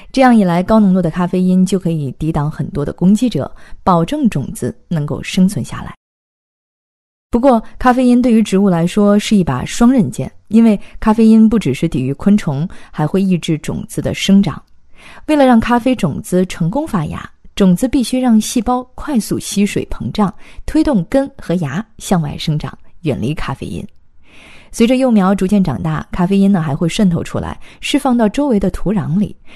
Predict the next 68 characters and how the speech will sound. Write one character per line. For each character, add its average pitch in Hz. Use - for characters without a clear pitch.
让 160
咖 160
啡 170
因 175
变 175
成 156
除 -
草 -
剂， 226
抑 262
制 185
其 -
他 262
植 -
物 131
的 143
生 147
长。 -
咖 285
啡 302
因 302
的 269
作 254
用 226
呢， 196
其 214
实 208
还 190
不 214
止 147
这 151
些。 151
适 254
量 311
的 175
咖 160
啡 175
因 175
还 175
可 185
以 143
吸 -
引 170
蜜 185
蜂， 254
帮 202
助 190
它 156
们 151
传 165
粉。 -
蜜 277
蜂 285
更 285
喜 170
欢 185
给 143
那 170
些 208
有 170
咖 -
啡 277
因 294
的 208
花 139
朵 -
授 131
粉， -